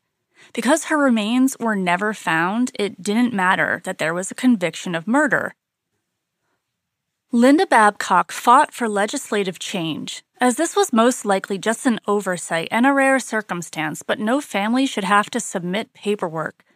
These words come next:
to get a proper death certificate after their loved one's killer's convicted.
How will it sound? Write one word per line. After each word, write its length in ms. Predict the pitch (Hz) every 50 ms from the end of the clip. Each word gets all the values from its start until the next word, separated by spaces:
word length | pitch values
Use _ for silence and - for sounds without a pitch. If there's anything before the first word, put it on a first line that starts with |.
| _ _ -
to 80 | - 202
get 140 | 208 196
a 60 | 180 -
proper 420 | - - - 214 240 - - 233
death 320 | 185 - 196 180 226 -
certificate 640 | - - 285 269 - 302 285 - 294 - 302 302 - _ _ _ _ _ _ _ _ _ _ _ -
after 360 | 202 196 214 214 - 269 254
their 160 | 247 240 226
loved 320 | 202 196 196 214 220 - 202
one's 300 | 196 190 190 185 - -
killer's 440 | - - - 240 240 247 254 233
convicted. 720 | - - - 190 170 165 175 180 _ - - - - -